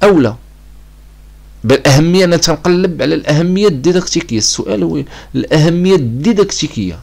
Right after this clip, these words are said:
هذه راها اهميه، راه كاينه واحد الاهميه اللي تيدو كرونو-، كرونولوجي،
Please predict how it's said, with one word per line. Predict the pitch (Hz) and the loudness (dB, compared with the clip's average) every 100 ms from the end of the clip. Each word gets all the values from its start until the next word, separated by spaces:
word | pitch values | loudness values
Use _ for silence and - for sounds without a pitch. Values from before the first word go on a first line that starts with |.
| - | -6
هذه | 117 131 139 | -2 2 2
راها | 147 147 180 196 | 2 0 0 0
اهميه، | 226 214 160 104 - - - - - - - - - - - - - - - | 0 0 0 -2 -6 -18 -20 -20 -20 -20 -20 -20 -20 -20 -20 -20 -20 -20 -10
راه | 104 | -8
كاينه | - 196 | -4 -2
واحد | 214 151 | -2 -2
الاهميه | 127 131 127 113 101 | -4 -2 0 0 -2
اللي | 101 123 | 0 0
تيدو | - 123 104 | -2 -2 -4
كرونو-، | 113 123 120 113 - - - - | -4 -2 -2 -4 -6 -14 -18 -6
كرونولوجي، | 120 120 113 107 95 - | 0 0 0 -2 -2 -6